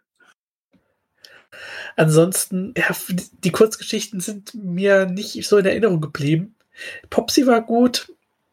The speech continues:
Ich weiß, das waren noch andere, die ich gemocht habe, aber sie sind halt schon wieder aus dem Kopf raus.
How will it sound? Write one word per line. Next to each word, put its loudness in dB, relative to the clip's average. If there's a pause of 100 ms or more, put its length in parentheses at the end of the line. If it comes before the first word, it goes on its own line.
(400)
Ich -2
weiß, 4
das -2
waren 4
noch -10 (140)
andere, 0
die -4
ich -8
gemocht 0
habe, 4
aber 2
sie -4
sind -6
halt 2
schon -2
wieder 2
aus -4
dem -10
Kopf 0
raus. 0